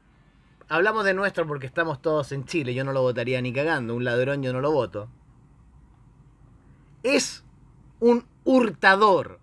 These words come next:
o un ladrón. Hurtar, según el diccionario de la Real Academia Española, es tomar o retener bienes ajenos contra la voluntad de su dueño,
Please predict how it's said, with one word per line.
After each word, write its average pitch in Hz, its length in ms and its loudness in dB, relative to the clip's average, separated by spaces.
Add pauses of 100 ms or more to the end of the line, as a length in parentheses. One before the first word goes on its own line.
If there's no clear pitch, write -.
(160)
o 196 140 2
un 220 380 0
ladrón. 165 580 2 (1800)
Hurtar, 196 560 6 (920)
según 202 500 0 (800)
el 175 180 0
diccionario 185 580 0
de 180 80 4
la 165 100 4
Real 165 300 2
Academia 160 400 0
Española, 123 540 -6
es 208 340 0 (460)
tomar 311 400 4
o 320 80 0
retener 190 800 0
bienes 247 600 -4
ajenos 170 560 -4
contra 180 440 -2
la 175 120 4
voluntad 165 680 -2
de 240 120 4
su 170 240 -4
dueño, 123 560 0